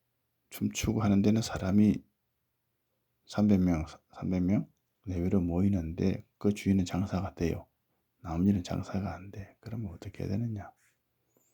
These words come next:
사십오 데시벨로 낮추기 바랍니다. 여기도 칠십 데시벨은 시끄러웠어. 그러면 소리가 너무 크다 이거지. 소리가 너무 크다. 그래서 사람이 없다. 장사가 안 된다.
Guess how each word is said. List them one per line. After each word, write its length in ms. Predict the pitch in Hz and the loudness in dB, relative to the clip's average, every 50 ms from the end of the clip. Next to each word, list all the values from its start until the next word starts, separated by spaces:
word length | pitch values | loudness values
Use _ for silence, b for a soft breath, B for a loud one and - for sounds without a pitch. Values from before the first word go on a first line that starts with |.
| _ _ _ _ _ _ _ _ _ _ _ _ _ _ _ _ _ | _ _ _ _ _ _ _ _ _ _ _ _ _ _ _ _ _
사십오 540 | - - - 92 - - 104 104 104 92 - | -14 -6 -4 -4 0 0 0 0 0 -2 -4
데시벨로 580 | - 85 82 - - - - 87 85 92 101 98 | -2 -6 -6 -6 -8 -6 -4 -4 -2 0 -2 -2
낮추기 480 | 95 90 87 - - - - 92 92 - | -2 -6 -8 -12 -12 -8 -8 -8 -8 -8
바랍니다. 340 | - - - - - _ _ _ _ _ _ - | -12 -18 -18 -18 -20 _ _ _ _ _ _ 4
여기도 320 | 110 135 147 143 135 131 | 4 6 6 8 6 6
칠십 320 | 123 - - 110 - 110 101 | 4 2 -6 -6 -6 -4 -4
데시벨은 440 | - 87 - 113 113 104 101 90 - | -4 -6 -6 -6 -6 -6 -6 -6 -10
시끄러웠어. 1000 | _ - - - - - 127 - - 123 139 165 160 147 117 - - 90 85 - _ _ _ _ _ _ _ _ _ _ _ _ _ _ | _ -12 -8 -8 -6 -6 -8 -6 -2 0 2 2 2 0 -2 -2 -6 -8 -8 -10 _ _ _ _ _ _ _ _ _ _ _ _ _ _
그러면 360 | - - 117 107 90 - - _ B B B B B B B B B B B B B B B B | -6 0 2 2 2 0 -2 _ B B B B B B B B B B B B B B B B
소리가 420 | - - - - - 120 113 104 90 | -12 -8 -2 2 2 4 4 4 2
너무 260 | 90 87 80 82 90 | 2 0 -4 -4 -6
크다 260 | - - - - 90 76 | 0 0 0 2 2 -2
이거지. 360 | 71 - - - - - - _ _ _ _ _ | -2 -6 -12 -18 -18 -18 -20 _ _ _ _ _
소리가 340 | _ - 90 98 104 104 95 | _ -10 -8 -6 -6 -6 -6
너무 260 | 92 98 104 101 98 | -8 -8 -12 -14 -14
크다. 680 | - - - - - - - 113 104 - - - - - - - - _ _ _ _ _ _ _ _ _ _ _ _ _ _ _ _ - | -12 -6 -4 -4 -4 -4 -6 -10 -10 -10 -12 -14 -14 -16 -18 -20 -20 _ _ _ _ _ _ _ _ _ _ _ _ _ _ _ _ -4
그래서 300 | 92 92 98 - 104 104 | -4 -4 0 0 -2 -2
사람이 540 | - - - 76 87 87 98 135 156 110 | -2 -4 -6 -6 -4 -2 -2 0 0 0
없다. 500 | 78 - - - _ - - - - - _ _ | 0 -2 -8 -18 _ -16 -14 -14 -14 -16 _ _
장사가 500 | - 98 101 107 - 110 104 98 - 80 | -4 -2 -2 -2 0 -2 -2 -2 -2 -6
안 120 | 76 - | -8 -10
된다. 540 | - 71 82 90 92 92 95 95 - - | -10 -12 -12 -12 -12 -12 -12 -12 -12 -14